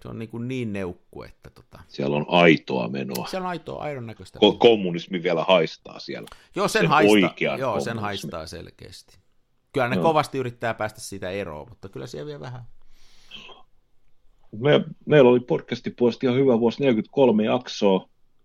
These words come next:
Speaker 2: elikkä siis y-, yheks-, yhdeksänä viikkona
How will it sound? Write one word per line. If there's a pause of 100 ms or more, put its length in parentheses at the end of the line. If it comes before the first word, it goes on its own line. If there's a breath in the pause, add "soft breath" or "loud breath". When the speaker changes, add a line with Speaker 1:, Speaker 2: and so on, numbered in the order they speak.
(100)
Speaker 2:
elikkä (1200)
siis
y-, (100)
yheks-,
yhdeksänä
viikkona